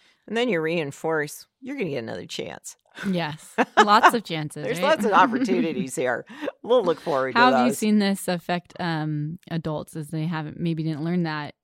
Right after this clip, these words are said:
Speaker 2: in their younger years, and it's affecting them in how they're, in their emotional health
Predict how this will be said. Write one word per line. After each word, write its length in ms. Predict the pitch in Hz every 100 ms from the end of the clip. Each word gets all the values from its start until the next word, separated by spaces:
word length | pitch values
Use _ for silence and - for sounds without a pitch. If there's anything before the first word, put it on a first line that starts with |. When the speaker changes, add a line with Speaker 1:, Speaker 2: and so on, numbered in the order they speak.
| -
Speaker 2:
in 200 | 185 180
their 260 | 160 151 151 156
younger 280 | 175 170 170
years, 500 | 170 165 180 247 -
and 180 | - 160
it's 160 | 143
affecting 480 | 156 - 151 - 151
them 360 | 151 143 143 151 _
in 140 | 165 156
how 220 | 151 151
they're, 280 | 151 147 147 _ _ _ _ _ _ -
in 120 | 180
their 140 | 165 156
emotional 440 | 151 151 165 151
health 220 | 151 139